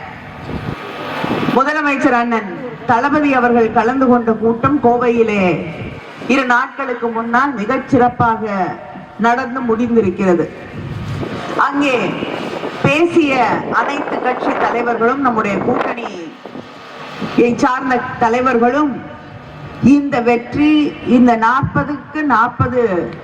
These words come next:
என்ற வெற்றி, இந்தியாவே திரும்பி பார்க்கக்கூடிய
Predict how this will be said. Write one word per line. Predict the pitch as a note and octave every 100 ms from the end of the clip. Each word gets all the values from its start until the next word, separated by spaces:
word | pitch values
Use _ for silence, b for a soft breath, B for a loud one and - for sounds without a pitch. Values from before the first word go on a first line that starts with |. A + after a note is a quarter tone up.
| - A3
என்ற | A#3+ A#3 G#3+ G3+
வெற்றி, | G#3+ - C4 D4 C#4+ - - - - - - -
இந்தியாவே | A3 C#4 D4+ D4+ D4 D4 D4+ E4+
திரும்பி | D4 D4+ D#4+ D#4+ D4
பார்க்கக்கூடிய | C4 B3+ B3 A3+ B3 A#3+